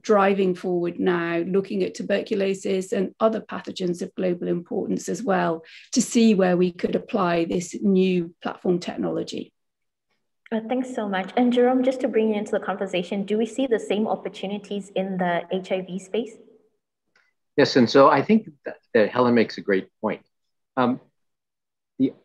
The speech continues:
Speaker 3: R N As that were tested in covid, um, in, in a sense, had an easy proof of concept.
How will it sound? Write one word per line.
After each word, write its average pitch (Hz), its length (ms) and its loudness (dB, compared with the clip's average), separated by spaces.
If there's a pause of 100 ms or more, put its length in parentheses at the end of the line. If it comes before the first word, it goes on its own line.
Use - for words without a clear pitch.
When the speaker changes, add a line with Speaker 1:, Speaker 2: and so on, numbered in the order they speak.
(480)
Speaker 3:
R 143 120 4
N 147 80 6
As 135 280 6
that 120 100 0
were 104 100 -4
tested 104 400 -4
in 92 120 -10
covid, - 340 -6 (240)
um, 98 340 -10
in, 117 120 0
in 117 220 -2
a 107 40 0
sense, 110 540 0 (260)
had 110 140 -2
an 117 220 0
easy 123 380 -2
proof - 280 -8
of 98 120 -10
concept. - 380 -14